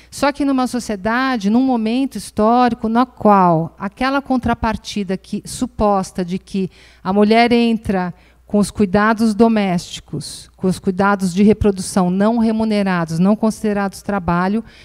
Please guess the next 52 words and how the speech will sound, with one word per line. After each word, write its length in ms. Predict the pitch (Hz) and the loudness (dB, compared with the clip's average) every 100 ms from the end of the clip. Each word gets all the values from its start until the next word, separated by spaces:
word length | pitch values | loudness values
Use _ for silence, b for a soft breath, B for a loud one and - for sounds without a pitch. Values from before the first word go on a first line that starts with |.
| B - | B -4
e 120 | 285 | -2
os 160 | 226 | 2
homens 400 | 240 240 254 220 | 2 4 2 0
entram 260 | 226 226 240 | -2 -2 -4
com 80 | 226 | -4
aquilo 260 | 220 240 | -4 -6
que 80 | 247 | -6
é 60 | 247 | -4
considerado 500 | 226 - 214 185 180 | -6 -4 -4 -2 -4
trabalho. 400 | - 190 202 202 | -4 -2 0 0
Até 240 | 208 240 - B B | 0 -2 -4 B B
acho 200 | - - | -6 -2
engraçado 240 | 233 220 240 | -2 0 0
a 60 | |
gente 60 | - | 2
falar 160 | 214 | 0
de 100 | 190 | 0
visão, 480 | 196 208 180 233 240 B B B B | 0 0 2 0 0 B B B B
é, 340 | 190 190 180 | -4 -2 -4
sexual 440 | 180 220 - 226 214 | -4 -4 -2 0 2
do 100 | 214 | 2
trabalho. 400 | 208 185 185 190 | -2 0 -2 0
Um 160 | 269 359 | -2 -2
é 60 | |
considerado 400 | - 269 262 240 | -2 -2 0 0
trabalho, 320 | 214 208 254 | 0 0 0
o 20 | 277 | -2
outro 220 | 269 262 | -4 -2
não. 340 | 202 147 143 - 196 | 0 0 -2 -6 -2
Então, 340 | 208 254 269 | -2 0 -2
é 120 | 285 | -2
curioso. 560 | - - 285 233 175 185 | -6 -4 2 2 2 0
Então, 200 | 240 254 B B B | -4 -4 B B B
esse 300 | 247 - 262 | -4 0 -2
outro 180 | 247 - | -2 -2
trabalho 480 | 240 214 233 277 | -4 0 0 0
é 20 | 285 | -2
o 40 | |
trabalho 360 | 240 208 196 202 | -2 0 0 0
remunerado, 840 | 208 233 262 269 214 240 247 285 b b b b _ - | 0 0 0 0 0 -2 -2 -6 b b b b _ -8
que 160 | 156 | -2
é 100 | 202 208 | 0 0
o 40 | |
que 140 | - | 0
o 80 | 247 | 2
homem 320 | 214 202 226 | 2 2 0
provedor 640 | 233 233 233 226 190 190 214 | 0 0 2 0 2 0 0
traria, 640 | - 262 214 208 220 277 - | -2 -4 -2 0 0 -2 -4
e 80 | 294 | -6
taria, 420 | - 330 220 233 | -2 0 2 0
e 40 | 269 | -2
ta-, 140 | 247 | -4